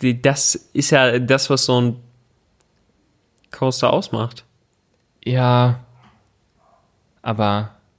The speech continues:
Speaker 2: nee.
Speaker 1: Aber den mal richtig gut eingebettet?
Speaker 2: Aber dann bist du wieder in einer Schneelandschaft und auf künstliche Schneethematisierung kannst du
Speaker 1: Ja,
Speaker 2: sowas von verzichten.
Speaker 1: gut.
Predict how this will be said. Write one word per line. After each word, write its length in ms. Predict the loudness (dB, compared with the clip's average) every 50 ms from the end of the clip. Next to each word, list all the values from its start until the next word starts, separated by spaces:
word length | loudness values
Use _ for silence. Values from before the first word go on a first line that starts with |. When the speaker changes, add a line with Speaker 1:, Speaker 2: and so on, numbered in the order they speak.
| _ _ _
Speaker 2:
nee. 380 | -10 -8 -6 -6 -6 -6 -8 -10 -14 _ _ _ _ _ _ _ _ _
Speaker 1:
Aber 220 | -2 0 0 0 0
den 260 | 2 2 2 2 2
mal 180 | 2 0 0
richtig 380 | 0 -2 -4 -4 -6 -8 -8 -4
gut 240 | -4 -4 -4 -2 -2
eingebettet? 800 | -2 -2 -2 -2 -4 -4 -4 -6 -6 -8 -8 -12 -12 -12 -14 -18 _ _ _ _ _ _ _ _ _ _ _ _ _ _ _ -8
Speaker 2:
Aber 200 | -4 0 0 2
dann 140 | 2 0 0
bist 160 | -2 -4 -4
du 60 | -4
wieder 180 | 0 2 2 2
in 80 | 2 0
einer 100 | -2 -2
Schneelandschaft 720 | -2 0 0 2 2 0 -2 -2 -2 -2 -2 -2 -2 -4
und 100 | -6 -4
auf 200 | -4 -4 -6 -6
künstliche 400 | -4 -4 -4 -4 -4 -8 -6 -6
Schneethematisierung 1000 | -4 -4 -4 -4 -4 -4 -6 -8 -8 -6 -8 -8 -8 -6 -6 -4 -4 -4 -6 -6 -8 -12 -16 -20 -18 -10
kannst 220 | -6 -4 -4 -2
du 100 | -2 -2
Speaker 1:
Ja, 260 | -2 -2 0 0 2 2
Speaker 2:
sowas 160 | 4 2 2
von 140 | 2 0 0
verzichten. 460 | -2 -4 -4 -8 -10 -10 -10 -10 -6
Speaker 1:
gut. 380 | -4 -2 -2 -4 -4 -8 -14